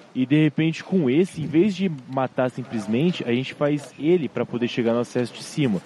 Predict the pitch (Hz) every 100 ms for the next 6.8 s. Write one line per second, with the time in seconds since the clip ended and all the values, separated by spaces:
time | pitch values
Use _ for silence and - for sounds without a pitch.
0 | - - - 170 247 - - 185 180 175
1 | 160 160 156 - 151 156 151 160 165 123
2 | 120 135 123 135 - 180 135 143 160 -
3 | 170 170 180 160 147 143 - 92 80 -
4 | - - _ _ - - - - 143 165
5 | 175 170 160 - 156 151 139 139 131 135
6 | 120 113 123 117 123 107 117 156